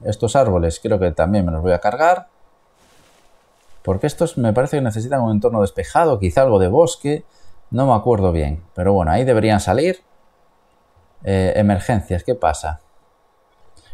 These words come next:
Ah, el refugio, ya podemos cerrar refugios, ya no hay emergencia. Y aquí lo de sabotaje, es que no hay riesgo de sabotaje, pero no sé por parte de quién.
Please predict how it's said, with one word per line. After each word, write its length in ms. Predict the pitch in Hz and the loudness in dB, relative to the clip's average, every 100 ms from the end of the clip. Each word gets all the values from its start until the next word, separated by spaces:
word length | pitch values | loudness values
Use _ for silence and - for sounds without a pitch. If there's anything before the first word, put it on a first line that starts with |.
| - | -2
Ah, 140 | 113 | 2
el 60 | 98 | 2
refugio, 440 | 95 - 120 90 | 2 0 -2 0
ya 160 | 82 98 | 0 2
podemos 720 | 113 98 87 82 80 - - _ _ _ _ _ 494 605 659 453 622 659 - - _ _ _ | 2 0 -2 -6 -12 -16 -20 _ _ _ _ _ -20 -20 -20 -20 -20 -20 -20 -20 _ _ _
cerrar 320 | - 107 104 92 | -6 0 2 2
refugios, 520 | 85 151 127 98 85 | 0 0 0 0 2
ya 100 | 110 | 2
no 100 | 113 | 4
hay 120 | 107 | 2
emergencia. 800 | 98 82 156 131 - 87 76 78 _ _ _ _ _ _ _ - - - - _ - | 2 0 -2 -2 -6 -8 -6 -10 _ _ _ _ _ _ _ -20 -20 -20 -20 _ -6
Y 120 | 101 | -2
aquí 260 | 101 151 | -2 -2
lo 160 | 147 113 | 0 2
de 120 | 101 | 2
sabotaje, 640 | 95 95 104 110 147 - 156 | 2 0 0 0 -2 -2 -4
es 120 | - | -4
que 120 | 110 | -6
no 520 | 120 120 113 107 101 | -4 -2 0 0 2
hay 120 | 113 | 0
riesgo 320 | 139 131 131 131 | -2 -6 -2 -2
de 80 | |
sabotaje, 500 | 113 98 98 95 - | 2 2 2 0 -2
pero 180 | 90 92 | -8 -8
no 80 | 123 | -8
sé 120 | - | -8
por 160 | 165 135 | -6 -6
parte 240 | 120 - | -4 -4
de 140 | 95 87 | -4 -4
quién. 320 | 90 82 82 | -4 -6 -8